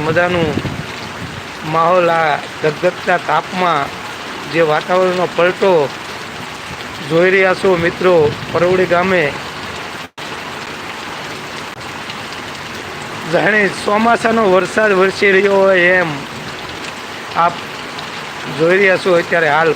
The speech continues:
પરોવડી કિન્નર સ્ટુડિયોના માધ્યમથી લાઈવ. અને આ કોઈ જૂના દ્રશ્યો નથી મિત્રો, આપ તમામ મોબાઈલથી વાકેફ છો,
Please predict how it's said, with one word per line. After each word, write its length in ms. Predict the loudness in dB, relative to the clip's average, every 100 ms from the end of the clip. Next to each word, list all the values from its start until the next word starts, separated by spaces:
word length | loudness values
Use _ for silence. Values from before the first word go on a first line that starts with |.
| 2
પરોવડી 500 | 2 4 4 4 2 -2 -8 -12 -12 -12 -12 -12 -12 -12 -12 -4
કિન્નર 240 | 0 2 2
સ્ટુડિયોના 580 | 0 0 2 2 2 0
માધ્યમથી 640 | 0 0 -2 0 0 2 0 -4 -10 -10 -12 -12 -4 0
લાઈવ. 340 | 4 4 4 2 0 -8 -10 -12 -12 -12 -12 -12 -12 -10 -2
અને 140 | 2
આ 140 | 4 2 4
કોઈ 220 | 4 4
જૂના 300 | 2 2 2
દ્રશ્યો 360 | 2 2 0 0
નથી 300 | 2 2 2
મિત્રો, 260 | 2 2 4 4
આપ 100 | 2 -2 -10 -10 -12 -12 -2
તમામ 320 | 2 2 2 0 -4 -10 -12 -12 -12 -12 -12 -8 -2 0
મોબાઈલથી 460 | 4 2 2 2 2
વાકેફ 300 | 2 -2 0
છો, 100 | 4